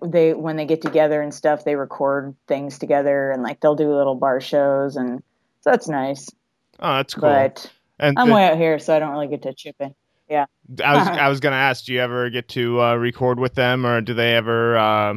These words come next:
Speaker 2: lend a guitar to your, your music videos you put out, or?
Speaker 1: <laughs> I've, uh, you know, I've, I've had little mini jam sessions with, um,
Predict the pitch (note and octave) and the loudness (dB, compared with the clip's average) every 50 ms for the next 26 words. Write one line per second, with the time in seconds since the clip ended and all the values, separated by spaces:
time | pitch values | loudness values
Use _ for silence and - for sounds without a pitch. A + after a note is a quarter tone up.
0 | G#2 - - - - _ - A2 G#2+ A#2 A#2 A#2+ A2+ A#2 G#2 A#2 - - A#2 A2+ | -8 -12 -20 -20 -20 _ -8 -4 0 0 0 0 0 -2 -2 -4 -4 0 2 4
1 | A2+ A#2 A#2+ A#2+ - - - B2 A#2+ A#2 A#2 A2+ A2+ A2 A2 A2 A2 G#2+ G#2+ G#2+ | 4 4 4 2 0 -2 -2 0 2 2 2 0 0 0 2 2 2 2 2 0
2 | G#2+ A2 A2+ A2 - - - - A2 A#2 A2+ G#2+ G#2 G#2+ A2 A#2 A#2 A2+ B2 A2 | 0 -2 -6 -12 -14 -16 -20 -8 -4 -2 0 2 2 4 4 4 4 2 -2 0
3 | A#2+ C3 A#2+ B2 B2 B2+ B2+ A#2+ A#2 B2+ A#2 - C#3 C3 C3+ C3 C#3 D3 D#3+ C#3 | 0 0 0 2 2 2 2 0 -2 -4 -2 0 0 2 4 4 4 2 2 0
4 | A#2 F#2+ F2+ E2 F2+ G#2 G#2 - _ _ _ _ _ _ _ - E4 D#4 C#4+ C4 | 0 -2 -2 -2 -6 -10 -14 -20 _ _ _ _ _ _ _ 2 4 4 6 4
5 | C4+ D4 - _ _ _ _ _ _ _ _ - A3 C4 C4+ C4 D4+ D4 D4 C#4+ | 2 -2 -8 _ _ _ _ _ _ _ _ 0 2 2 2 2 0 2 2 2
6 | C#4 C4+ B3+ - - A#3+ B3 B3 A#3+ A3+ A3 A3 A3 G#3+ F#3+ - - _ _ - | 2 0 -2 -2 -2 -4 -4 -2 -2 -2 -2 -2 -2 -4 -6 -8 -14 _ _ -4
7 | G3 F#3+ A3 A3 A3 F#3+ G#3 G3+ G3 F#3+ F#3 F3+ F#3 F#3 F3+ E3+ D#3+ C#3+ E3+ E3 | -4 -2 -2 -4 -2 0 0 0 0 0 -2 -2 -2 -2 -4 -4 -4 -4 -6 -4
8 | E3+ F3 E3+ D#3+ - D#3+ D3+ - - D#3 D3+ D3+ D#3 D#3 - D3 D3+ D3+ C#3+ D3 | -4 -4 -6 -4 -4 -4 -6 -4 -6 -8 -8 -8 -10 -10 -6 -4 -4 -4 -4 -4
9 | _ D3+ D3 C#3+ C#3 C3+ C#3 C#3 C3+ C3+ | _ -8 -6 -6 -6 -8 -10 -12 -12 -14